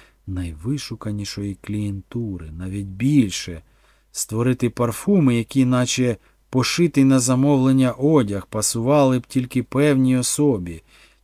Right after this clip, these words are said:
Тільки ця особа мала б право користуватися ними і давати їм своє шляхетне ім'я.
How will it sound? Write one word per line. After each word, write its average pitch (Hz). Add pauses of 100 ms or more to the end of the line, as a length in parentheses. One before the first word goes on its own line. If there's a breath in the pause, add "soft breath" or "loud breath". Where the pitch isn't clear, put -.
Тільки 104
ця 117
особа 123
мала 110
б -
право 113
користуватися 117
ними 165 (380 soft breath)
і 113
давати 120
їм 113
своє 110
шляхетне 113
ім'я. 117